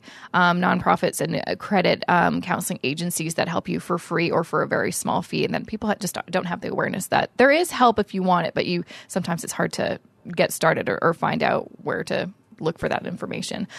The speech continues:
Um, I wanted to kind of switch gears and talk about some stats that, um, I thought were very interesting that Capital One was able to find. Sixty-three percent of Canadians are currently carrying debt,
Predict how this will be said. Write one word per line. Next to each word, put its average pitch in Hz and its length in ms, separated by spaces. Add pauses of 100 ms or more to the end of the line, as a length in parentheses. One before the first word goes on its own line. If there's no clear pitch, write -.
(220)
Um, 196 180
I 202 140
wanted 254 260
to 339 80
kind 247 180
of 185 220
switch - 320
gears 170 340
and 185 300
talk - 220
about 185 180
some 185 140
stats 180 540
that, 180 260 (400)
um, 180 600
I 185 120
thought 175 220
were 175 360
very 185 480
interesting 170 500
that 170 180
Capital 170 260
One 165 160
was 170 140
able - 260
to 170 100
find. 175 400
Sixty-three 233 400
percent 220 320
of 185 100
Canadians 190 400
are 180 140
currently 190 560 (320)
carrying 202 600
debt, 180 360